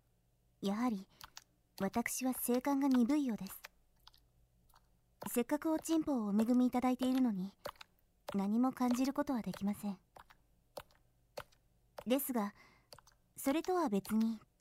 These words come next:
とても光栄で、幸せだと感じています。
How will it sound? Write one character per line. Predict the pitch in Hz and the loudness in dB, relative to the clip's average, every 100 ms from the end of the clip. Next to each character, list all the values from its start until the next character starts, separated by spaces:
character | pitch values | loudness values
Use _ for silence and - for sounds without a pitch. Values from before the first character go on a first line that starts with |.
| - - - _ _ | -20 -20 -20 _ _
と | - 180 | -10 -4
て | 226 | 0
も | 247 254 | 2 2
光 | - 226 247 254 | 0 -2 0 -2
栄 | |
で、 | 247 247 - - _ _ _ _ - | -2 -6 -12 -20 _ _ _ _ -10
幸 | - 262 294 311 | -2 2 2 2
せ | 311 | 0
だ | 320 | -2
と | 240 | -4
感 | - 180 | -8 -10
じ | - | -8
て | |
い | 190 | -6
ま | |
す。 | 190 | -6